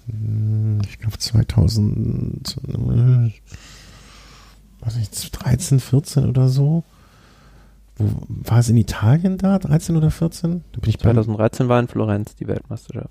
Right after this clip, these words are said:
Speaker 1: Ja, ich glaub, da bin ich, äh, war ich ja auch in Italien. Ich glaub, da bin, hatte ich nämlich an dem Tag selber irgendeine Veranstaltung und morgens gefahren.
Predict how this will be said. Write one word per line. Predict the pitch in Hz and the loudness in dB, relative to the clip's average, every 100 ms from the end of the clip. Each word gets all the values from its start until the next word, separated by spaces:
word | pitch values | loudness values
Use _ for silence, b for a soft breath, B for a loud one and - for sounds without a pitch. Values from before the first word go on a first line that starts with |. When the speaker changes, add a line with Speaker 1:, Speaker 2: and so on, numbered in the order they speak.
| - | -4
Speaker 1:
Ja, | 104 113 | 0 2
ich | 104 | 0
glaub, | - 107 - - | 2 0 0 -4
da | - | 0
bin | 104 | 2
ich, | 113 - - | 0 -4 -2
äh, | 92 95 92 | 2 2 4
war | 107 | 2
ich | 120 | 2
ja | |
auch | - | 0
in | 117 | 0
Italien. | 95 98 98 110 B B B B B | 0 0 0 -2 B B B B B
Ich | - | -4
glaub, | 117 | 0
da | 127 | 0
bin, | 113 101 | 2 2
hatte | 127 | 2
ich | 135 | 2
nämlich | 120 | 2
an | |
dem | 110 | 2
Tag | - 110 | 2 0
selber | 104 147 143 | 2 2 4
irgendeine | 80 107 | 4 2
Veranstaltung | 101 90 101 98 107 | 2 0 0 0 2
und | 101 | 2
morgens | 101 92 101 - | 4 2 0 -4
gefahren. | - 82 92 | -4 0 0